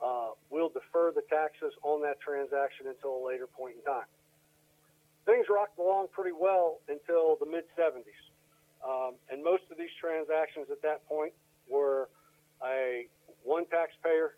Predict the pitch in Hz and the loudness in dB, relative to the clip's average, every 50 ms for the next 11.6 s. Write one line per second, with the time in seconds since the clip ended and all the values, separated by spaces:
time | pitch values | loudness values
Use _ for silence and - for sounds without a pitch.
0 | _ - - 165 165 165 147 156 151 143 135 135 143 156 156 160 156 - - 156 | _ -6 0 2 2 2 2 -2 -2 0 0 2 2 2 2 0 -2 0 2 2
1 | 151 151 - - - 156 151 147 147 - - 135 131 147 156 156 - - - - | 2 0 -2 0 2 4 4 4 2 0 0 2 4 4 2 2 -2 -8 -10 -10
2 | - - 147 151 143 147 143 - 147 147 139 - 131 - - 160 180 202 196 202 | -4 -2 -2 0 0 0 -2 -2 -8 -14 -14 -14 -12 -4 0 0 0 0 -2 -2
3 | 190 196 208 - _ _ _ _ _ _ _ _ _ _ _ - 143 147 151 147 | -4 -4 -4 -4 _ _ _ _ _ _ _ _ _ _ _ 2 6 8 8 10
4 | 147 147 147 - 147 151 156 151 156 160 160 156 151 - 151 147 151 143 143 143 | 8 8 4 4 4 4 4 4 2 2 4 4 2 2 2 2 2 0 -2 -8
5 | _ - 156 165 165 165 - - 156 151 156 147 143 139 - - - - - 165 | _ -10 -8 -8 -8 -8 -2 0 2 2 2 0 -2 -10 -10 -12 -20 -14 -4 -4
6 | 151 139 139 143 143 147 - - _ _ _ _ _ _ _ _ _ _ _ _ | -2 0 0 -2 -4 -6 -10 -20 _ _ _ _ _ _ _ _ _ _ _ _
7 | - 123 131 135 135 131 131 131 135 139 - _ _ _ _ _ - 147 147 - | -6 -2 0 0 2 2 2 0 -2 -4 -8 _ _ _ _ _ 0 0 0 0
8 | - _ - 147 147 139 139 - - 147 151 156 160 156 - - 151 147 147 147 | -2 _ 0 2 4 4 2 2 4 6 6 6 4 2 -4 0 2 2 2 2
9 | - - 143 - - 151 151 147 - - - - 147 135 127 120 - - - - | 0 -10 -12 -8 -2 -2 -2 -2 -2 -6 -4 -2 -2 -2 -2 -4 -6 4 6 6
10 | 453 359 170 359 - _ _ _ _ _ _ _ _ _ _ _ _ _ _ _ | 6 6 4 2 -6 _ _ _ _ _ _ _ _ _ _ _ _ _ _ _
11 | _ _ _ - 156 151 151 147 151 147 147 | _ _ _ 2 4 4 6 6 6 6 6